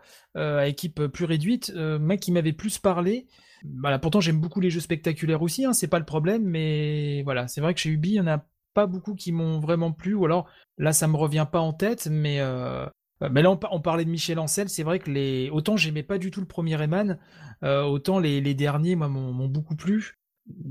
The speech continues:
Voilà, comme ça, on refait la boucle un peu sur, <laughs> sur Michel Ancel, on va dire que la boucle est bouclée. Mais voilà, quoi. Est-ce que vous voulez rajouter quelque chose là-dessus ? Euh, bah, on a parlé un peu brièvement, euh,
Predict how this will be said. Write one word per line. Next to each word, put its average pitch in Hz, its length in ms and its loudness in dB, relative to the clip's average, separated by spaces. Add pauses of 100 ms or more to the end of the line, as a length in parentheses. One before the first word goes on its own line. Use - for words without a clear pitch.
(100)
Voilà, 127 220 2
comme 131 140 0
ça, 151 100 2
on 143 40 -4
refait - 180 0
la 131 100 2
boucle 151 240 -2
un 143 60 2
peu 151 160 -2
sur, 131 340 -2
<laughs> - 160 -2
sur 254 380 4
Michel 233 380 -4
Ancel, 214 380 -8
on 220 40 -10
va 185 80 -8
dire 170 140 -10
que 151 100 -14
la 147 60 -8
boucle 160 260 -10
est 151 40 -6
bouclée. 143 400 -8 (360)
Mais 185 140 6
voilà, 180 240 4
quoi. 147 200 -6
Est-ce 196 200 0
que 262 80 -6
vous 262 80 -4
voulez 233 160 0
rajouter 214 340 -4
quelque 233 180 -6
chose 240 240 -4
là-dessus ? 240 600 -2
Euh, 196 260 2
bah, 190 180 4
on 190 120 0
a 202 80 2
parlé 202 260 -2
un 202 60 -2
peu 214 160 -8
brièvement, 190 680 -2
euh, 170 200 0